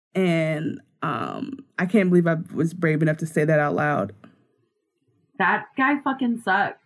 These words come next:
Speaker 1: No, he was my friend slash my bully, so that's kind of makes more sense now. But I think, like, I probably did on some level smell like milk at that point. So I'm, I mean, it was winter. Winter is tough for people with bad allergies and congestion, and,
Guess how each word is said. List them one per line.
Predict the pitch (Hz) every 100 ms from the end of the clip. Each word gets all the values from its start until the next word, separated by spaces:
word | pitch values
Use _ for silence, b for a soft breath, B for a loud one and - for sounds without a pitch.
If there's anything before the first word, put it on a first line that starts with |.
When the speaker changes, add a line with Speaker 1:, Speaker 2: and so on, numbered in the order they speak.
| _ B B B
Speaker 1:
No, | 240
he | 330
was | 440 415
my | 330
friend | - 240 240 262
slash | 262 208 220
my | 208
bully, | 180 175 180 208 254
so | 254 202 180 170 165 160 175
that's | 170 175 -
kind | 190 175
of | 165
makes | 165 165 165 -
more | 165
sense | 175 170 180
now. | 214 214 B 269
But | 359
I | 508
think, | 415 453
like, | 349 277
I | 302
probably | 330 381 453 392 269
did | 277
on | 302 302
some | 294 262
level | 247 277
smell | - 220 214
like | 214 202
milk | 190 240 415 - -
at | 190
that | 175 -
point. | 196 165
So | -
I'm, | 190 202
I | 214
mean, | 220
it |
was | 214 208
winter. | 170 196 262 254 302 320 b b b
Winter | 190 220 262
is | 214 214
tough | - 175 208
for | 208
people | 220 214
with | 214 190
bad | 190 190 170
allergies | 170 214 208 220 269 294 220
and | 180 180
congestion, | 180 196 175 175 214 277 294
and, | 202 185 196